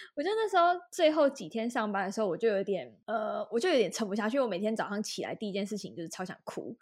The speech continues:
因为我就不想要去上班，因为我觉得就是去了好像又要听到那些姐姐们就是对你讲什么话，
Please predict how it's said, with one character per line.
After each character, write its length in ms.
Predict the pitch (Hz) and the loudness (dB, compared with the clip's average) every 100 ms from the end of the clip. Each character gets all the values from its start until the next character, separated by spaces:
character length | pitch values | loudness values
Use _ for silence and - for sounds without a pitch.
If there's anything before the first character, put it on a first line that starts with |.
| - - - | -20 -20 -8
因 100 | 262 | -2
为 40 | |
我 60 | 240 | 0
就 100 | 214 | 0
不 100 | 226 | -2
想 160 | 226 - | -4 -6
要 60 | |
去 100 | 190 | -8
上 260 | 196 180 - | -8 -8 -8
班， 200 | - - - | -12 -12 -6
因 80 | |
为 40 | 262 | -2
我 60 | |
觉 160 | 220 156 | -2 -2
得 320 | 156 156 165 - - _ | -2 -2 -6 -10 -20 _
就 80 | - | -8
是 160 | 233 233 | -4 -4
去 300 | - 277 214 | -4 -2 0
了 100 | 190 | 0
好 140 | 196 | 0
像 160 | 180 220 | -2 -2
又 60 | |
要 120 | 220 214 | 0 -2
听 220 | 214 208 | -2 -2
到 140 | 214 | -2
那 60 | 208 | 0
些 120 | 214 | 0
姐 160 | 202 - | -2 -4
姐 160 | 98 | -10
们 140 | 143 117 - | -12 -14 -16
就 100 | - | -12
是 80 | 180 | -10
对 160 | 160 180 | -6 -8
你 140 | 165 | -10
讲 180 | - - 180 | -12 -14 -14
什 100 | - | -20
么 60 | - | -20
话， 400 | - 214 104 | -12 -8 -8